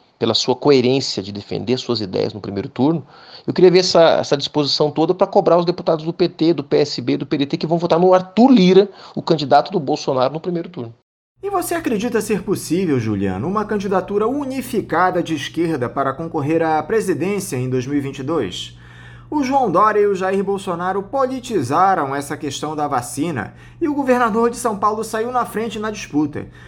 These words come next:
Speaker 2: Só que eu não vejo nenhuma movimentação no campo progressista para rivalizar com esses dois. As eleições já são no ano que vem, Juliano. Será que a esquerda ficará só no discurso da unidade mais uma vez?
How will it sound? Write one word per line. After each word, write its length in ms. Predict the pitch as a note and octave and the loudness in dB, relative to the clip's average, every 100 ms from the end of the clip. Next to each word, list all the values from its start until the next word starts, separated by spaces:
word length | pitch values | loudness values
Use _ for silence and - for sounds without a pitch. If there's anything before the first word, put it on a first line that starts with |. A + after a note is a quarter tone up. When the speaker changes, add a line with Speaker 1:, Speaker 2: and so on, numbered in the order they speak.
| - | -10
Speaker 2:
Só 160 | - G4+ | -4 -2
que 100 | G4 | -2
eu 60 | |
não 100 | C#4+ | -2
vejo 300 | G3+ A#3+ A3+ | 0 -2 -2
nenhuma 480 | C4 C4 G#3 C4 B3+ | -2 -2 -2 0 0
movimentação 800 | B3 A3+ A#3 A#3+ A3+ G3 - G3 | 2 0 -2 -2 -2 -2 -2 -2
no 160 | F#3+ D#3 | 0 -2
campo 320 | F3+ F3+ E3+ | -2 -2 0
progressista 640 | G3+ G3+ F3+ E3 G3+ G#3 | 2 4 2 -2 -6 -6
para 240 | F#3+ B3+ F#3 | -6 -2 -2
rivalizar 920 | F3+ D4+ C4+ B3+ B3 F3+ C3 F#3 G3 | 0 -2 0 0 0 -2 2 2 2
com 140 | G3+ F#3+ | -2 -4
esses 260 | F#3+ F#3 | -4 -6
dois. 420 | B2+ A2+ A2 - - - - - - | -4 -4 -4 -8 -16 -20 -20 -18 -6
As 140 | F#4 | -2
eleições 420 | E4+ C4+ F#3+ A3+ A#3+ | 4 4 2 -2 -2
já 80 | |
são 180 | F#3+ A3+ A#3 | -2 -4 -4
no 80 | |
ano 160 | A3+ B3 | -4 -6
que 100 | C#4 | -8
vem, 260 | F#3+ D3+ F#3+ | -6 -4 -4
Juliano. 460 | D3 G2+ E2 - - - - - - | -4 -6 -8 -14 -18 -20 -20 -20 -10
Será 240 | - G4 | -2 0
que 80 | G#4 | 2
a 60 | C#4+ | 0
esquerda 400 | - A#3 A#3 A3 | 0 2 2 2
ficará 400 | A3+ A3 G#3 G3+ | -2 -2 0 0
só 280 | - D4 D4+ | 0 -2 0
no 60 | |
discurso 500 | C4+ A3 - A#3+ - | -4 -6 -6 -8 -6
da 140 | G3+ G#3 | -2 -2
unidade 540 | G#3 G3 G3 G3+ - | 0 -2 0 -2 -2
mais 380 | D#3+ F#3+ C#4+ A#3 | -2 -2 -2 -2
uma 160 | F3+ C3+ | -2 -2
vez? 560 | F3+ A#3 A#2+ - - | -2 -2 -4 -10 -18